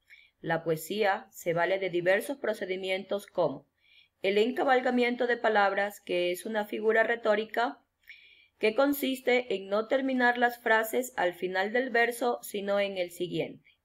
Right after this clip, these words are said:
El ritmo. Esto se refleja en la musicalidad de la poesía.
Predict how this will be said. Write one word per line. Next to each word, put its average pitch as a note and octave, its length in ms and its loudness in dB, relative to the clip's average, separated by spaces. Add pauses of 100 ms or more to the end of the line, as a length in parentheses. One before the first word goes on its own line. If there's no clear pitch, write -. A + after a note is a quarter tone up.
(640)
El A3 180 2
ritmo. D#3+ 460 -2 (680)
Esto B3 440 4
se A3 180 0
refleja A#3 560 2
en F#3+ 120 0
la F3+ 120 2
musicalidad B3+ 840 0
de A#3 80 0
la G3 220 4
poesía. F3 580 0